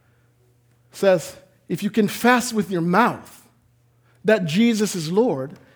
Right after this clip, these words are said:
and believe in your heart that God raised him from the dead, you will be saved." To the unbeliever, here is the door of salvation open.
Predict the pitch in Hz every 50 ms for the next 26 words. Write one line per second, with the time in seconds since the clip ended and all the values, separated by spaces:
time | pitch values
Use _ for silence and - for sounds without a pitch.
0 | _ _ - 180 196 202 175 208 208 208 233 269 294 311 311 302 247 - 240 214
1 | 220 214 202 196 190 160 - - 277 294 269 208 170 147 165 - - - - -
2 | _ - 214 208 190 151 214 247 262 254 214 190 190 208 226 262 262 240 208 247
3 | 233 - - 220 208 175 160 151 220 254 247 190 160 147 - - - - _ _
4 | _ 170 165 160 202 247 262 277 277 277 277 269 262 240 220 - - - - 175
5 | 180 220 247 247 247 240 240 240 240 226 226 - - - - 151 190 214 214 208
6 | 208 202 196 190 185 - - - _ _ - - - - 196 185 180 156 123 107
7 | - - - - 240 240 240 240 226 233 330 381 370 302 247 196 165 131 110 -
8 | 98 92 - - - _ _ _ _ _ _ - - 254 285 320 330 349 359 339
9 | 311 269 220 208 214 165 180 220 226 233 240 233 220 208 226 - 220 208 190 175
10 | 160 180 196 202 - - 147 131 131 120 - 156 170 190 - - 104 -